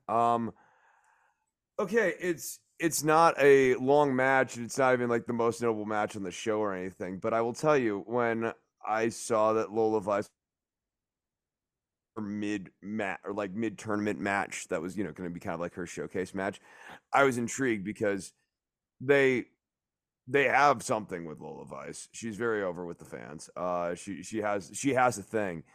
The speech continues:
Um, this match was, I was not expecting it to be, like,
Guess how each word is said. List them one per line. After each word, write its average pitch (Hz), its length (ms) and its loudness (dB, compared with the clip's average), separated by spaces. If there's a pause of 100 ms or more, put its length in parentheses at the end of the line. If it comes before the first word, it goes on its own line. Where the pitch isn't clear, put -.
(340)
Um, 107 340 0 (220)
this 131 380 -2
match 123 380 2
was, 107 540 -4 (640)
I 127 80 4
was 139 180 0
not 135 140 4
expecting 104 440 -4
it 85 100 -8
to 107 100 -8
be, 92 160 -6
like, 76 240 -6